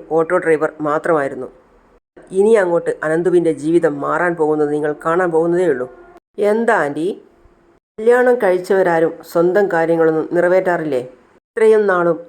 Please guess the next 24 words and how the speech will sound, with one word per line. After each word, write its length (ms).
അനന്തു 300
ഒറ്റയ്ക്കാണ് 640
ഭാരം 340
ചുമന്നിരുന്നത്. 580
ഇനി 160
തൊട്ട് 260
അനന്തുവിനെ 440
സഹായിക്കാൻ 600
ഞാനും 360
ഒപ്പം 220
ഉണ്ടാവും. 300
ഞങ്ങൾ 200
രണ്ടുപേരിൽ 600
നിന്ന് 240
എല്ലാ 360
കടമകളും 580
നിറവേറ്റുന്നത് 600
എങ്ങനെയാണെന്നും 680
നേർച്ചയുടെ 400
പടവുകൾ 480
എങ്ങനെയാണ് 540
കയറുന്നത് 520
എന്നും 240
പ്രതിജ്ഞയും 520